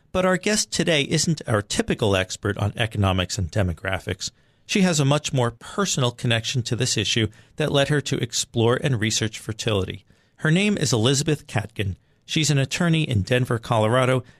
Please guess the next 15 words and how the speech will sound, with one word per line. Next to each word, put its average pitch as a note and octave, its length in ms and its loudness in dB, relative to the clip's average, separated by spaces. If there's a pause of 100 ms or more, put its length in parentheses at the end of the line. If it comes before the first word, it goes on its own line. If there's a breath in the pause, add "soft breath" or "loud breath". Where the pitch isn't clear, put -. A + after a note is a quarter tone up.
(140 soft breath)
and D3+ 120 4
the D#3 200 0
author F3+ 340 2
of - 220 -2
the D3 100 -2
book D#3 300 -2 (100)
Conceivability, C#3+ 1080 0 (220 soft breath)
What A#2 200 0
I D#3+ 140 2
Learned C#3 320 2
Exploring B2 680 0
the A2 100 -10
Frontiers C3 720 -2
of C3+ 160 -6
Fertility. - 720 -6